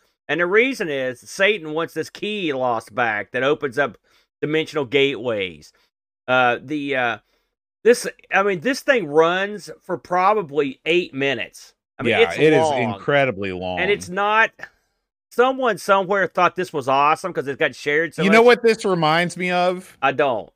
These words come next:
Speaker 2: This reminds me of, remember when the Brent released that series of podcasts that he made a long time ago?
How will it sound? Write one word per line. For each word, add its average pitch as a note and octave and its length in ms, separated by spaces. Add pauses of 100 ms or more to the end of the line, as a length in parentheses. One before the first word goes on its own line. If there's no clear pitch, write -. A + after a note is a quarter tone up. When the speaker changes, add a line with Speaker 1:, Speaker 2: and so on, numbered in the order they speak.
(120)
Speaker 2:
This G#3+ 240
reminds F3 540
me D3+ 120
of, B2+ 160
remember A3+ 320
when F3 260
the C3 80
Brent B2 680
released C3+ 680
that B2+ 260
series C#3+ 640
of A2+ 140
podcasts C3+ 840
that A#2+ 140
he C#3 140
made B2+ 540
a B2 60
long C3 400
time A#2+ 260
ago? C3 520